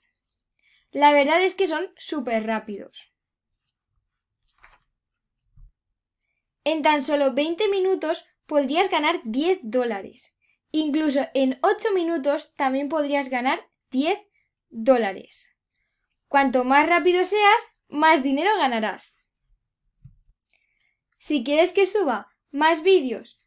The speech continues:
con más métodos como este para que puedas ganar dinero por internet, deja un comentario donde pongas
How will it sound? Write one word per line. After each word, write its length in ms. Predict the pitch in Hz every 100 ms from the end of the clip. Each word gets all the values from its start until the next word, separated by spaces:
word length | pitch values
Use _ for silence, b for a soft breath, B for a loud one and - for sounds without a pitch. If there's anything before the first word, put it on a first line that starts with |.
| _ -
con 180 | 269
más 220 | 262 277 339
métodos 600 | 370 285 214 - - _ _ _
como 320 | - 330 311 311
este 500 | 359 - 240 - _
para 220 | 285 277 254
que 100 | 247
puedas 300 | 277 311 320
ganar 280 | 320 320
dinero 460 | 311 320 330 254 - _ _ _
por 160 | - 370
internet, 640 | 427 359 302 285 311 320 _ _ _
deja 600 | 262 330 294 254 214 - _
un 200 | - 427
comentario 840 | 359 339 311 277 294 302 339 359 370 - _ _ _ _ -
donde 360 | 262 330 294 262
pongas 580 | 285 269 240 202 -